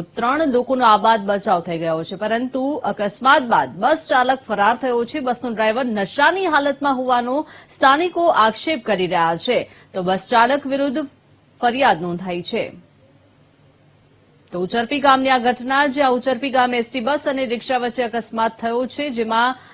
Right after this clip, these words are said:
આઠ વર્ષના એક માસૂમ બાળકનું મૃત્યુ થઈ ગયું છે અને ત્રણ લોકોનો આબાદ બચાવ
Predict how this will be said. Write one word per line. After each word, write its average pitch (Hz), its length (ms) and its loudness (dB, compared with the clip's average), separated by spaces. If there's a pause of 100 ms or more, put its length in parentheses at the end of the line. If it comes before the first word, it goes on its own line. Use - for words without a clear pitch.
(120)
આઠ 311 320 6
વર્ષના 277 680 0
એક 233 100 -6
માસૂમ 226 520 -2 (100)
બાળકનું 226 480 0
મૃત્યુ 202 300 -4
થઈ 180 160 -6
ગયું 165 300 -4
છે 180 200 -4 (1120)
અને 175 260 -6 (240)
ત્રણ 277 400 0
લોકોનો 226 300 0
આબાદ 196 380 2
બચાવ 226 280 0